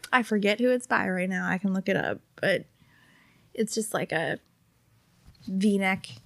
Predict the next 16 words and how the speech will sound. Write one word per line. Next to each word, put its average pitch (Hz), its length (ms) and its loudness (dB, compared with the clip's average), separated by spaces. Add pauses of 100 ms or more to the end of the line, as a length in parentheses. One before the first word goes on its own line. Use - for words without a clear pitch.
(1200)
tee 196 460 0
sweater. 190 560 2 (1700)
And 226 100 2
I 196 40 2
thought 196 240 -12
that 220 100 -16
would 208 120 -8
be 208 120 -2
fun. 208 380 0 (1120)
I 220 140 4
don't, 196 380 4
I 208 80 4
don't 202 180 0
think 208 160 2
it 185 80 4
would, 180 220 2